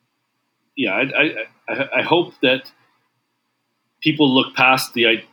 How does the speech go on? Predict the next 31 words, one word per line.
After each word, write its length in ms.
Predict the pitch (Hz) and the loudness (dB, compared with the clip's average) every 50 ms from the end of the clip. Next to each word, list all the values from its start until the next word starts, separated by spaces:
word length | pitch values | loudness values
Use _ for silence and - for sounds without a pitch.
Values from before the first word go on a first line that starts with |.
| _ - | _ -2
the, 300 | 113 113 113 113 117 - - | 0 2 2 2 0 -2 -4
this. 320 | 113 110 - - - - _ _ _ _ _ _ _ _ _ _ _ _ _ _ _ _ _ _ _ - | -4 -4 -4 -6 -8 -10 _ _ _ _ _ _ _ _ _ _ _ _ _ _ _ _ _ _ _ 0
I 40 | 143 | 2
mean, 120 | 151 160 160 | 4 4 4
this 180 | 175 165 - 160 | 4 2 2 2
is 120 | 143 - | 2 2
the 80 | 135 127 | 0 0
thing. 220 | - 127 110 107 | 0 0 0 0
It's 160 | 104 98 - | 0 0 0
like, 160 | 127 120 - | -2 -2 0
we've 160 | - 143 135 - | 0 -2 0 2
had 240 | 160 165 165 135 | 2 0 0 0
t-, 140 | - 165 156 - | -2 -4 -4 -2
many, 280 | 135 127 135 139 143 139 | 0 2 4 4 4 4
many 200 | 131 123 120 110 | 4 2 2 0
talks 340 | - 120 120 120 - - | 2 2 0 0 0 -4
about 280 | - 107 117 117 123 - _ _ _ _ _ _ _ _ _ - | -2 0 0 0 0 -2 _ _ _ _ _ _ _ _ _ -4
the 80 | 127 | -2
tipping 600 | 127 - 139 139 - 135 131 135 131 127 135 135 - _ _ _ _ - | -2 -2 -2 0 2 2 2 4 2 2 0 -2 -4 _ _ _ _ -4
idea, 480 | 117 120 104 - 120 127 143 160 196 196 - | -2 -2 -2 0 2 2 2 2 2 0 -2
and 300 | 120 123 123 117 110 - _ _ _ _ _ _ _ - | 0 0 0 0 -2 -6 _ _ _ _ _ _ _ 0
most 280 | 131 147 165 160 - | 2 2 2 2 0
people 340 | - 175 147 156 147 131 120 | -4 -4 0 2 2 2 2
ha-, 240 | 107 - 131 131 - - - _ _ _ _ - | 0 -2 -4 -4 -6 -10 -20 _ _ _ _ 0
if, 200 | - 160 143 - 196 - - - | 0 0 0 0 -4 -10 -8 -4
if 160 | - 156 - - | -4 -4 0 2
they're 180 | 160 175 185 170 | 2 2 4 4
getting 280 | 170 180 180 175 165 | 2 2 4 4 2
the 100 | 131 120 | 2 2
tips 480 | 123 - 151 185 196 - - - - - _ _ _ _ _ _ _ _ _ _ _ - | 0 0 0 0 0 -2 -6 -8 -8 -10 _ _ _ _ _ _ _ _ _ _ _ 0
and 400 | 131 123 127 123 120 117 107 | 2 4 4 2 2 -2 -6